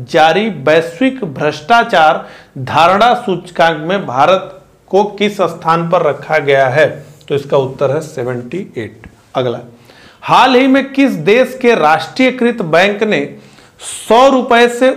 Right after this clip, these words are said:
उच्च मूल्य के भारतीय नोटों को प्रतिबंधित किया है? तो इसका उत्तर है नेपाल।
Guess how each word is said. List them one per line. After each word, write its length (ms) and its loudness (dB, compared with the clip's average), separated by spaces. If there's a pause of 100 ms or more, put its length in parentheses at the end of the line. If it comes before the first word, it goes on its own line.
उच्च 280 -2
मूल्य 360 2
के 220 0
भारतीय 800 0 (360)
नोटों 440 2
को 200 2
प्रतिबंधित 840 0
किया 260 4
है? 200 4
तो 160 -2
इसका 240 0
उत्तर 300 2
है 80 0
नेपाल। 400 0